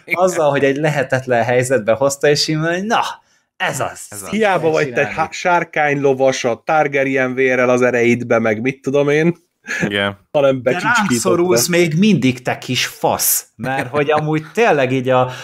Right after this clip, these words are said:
Speaker 2: a démon ugye, ő, ő azért úgy nagyon, ö, szereti kikövetelni, hogy mi jár neki, meg nagyon tudja azt, hogy mihez van neki joga,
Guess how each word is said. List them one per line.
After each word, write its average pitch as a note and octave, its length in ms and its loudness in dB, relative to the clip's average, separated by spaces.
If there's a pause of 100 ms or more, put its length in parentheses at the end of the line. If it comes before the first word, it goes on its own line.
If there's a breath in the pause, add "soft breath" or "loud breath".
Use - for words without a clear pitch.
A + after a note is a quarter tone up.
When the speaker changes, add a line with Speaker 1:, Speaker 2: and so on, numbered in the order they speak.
Speaker 2:
a - 100 2
démon G3 360 4
ugye, C3+ 440 2
ő, B2 480 2
ő C3 200 4
azért B2+ 320 2
úgy B2+ 80 2
nagyon, F3 420 2 (260 loud breath)
ö, C3 280 2
szereti C#3 440 0
kikövetelni, B2 800 0
hogy B2 260 0
mi C3 140 0
jár G#2+ 280 0
neki, A#2 540 0
meg A#2 160 -2
nagyon D#3+ 400 2
tudja B2 340 0
azt, A#2+ 180 0
hogy B2 120 2
mihez A#2 360 2
van A2+ 180 2
neki G#2+ 280 -2
joga, G#2+ 500 0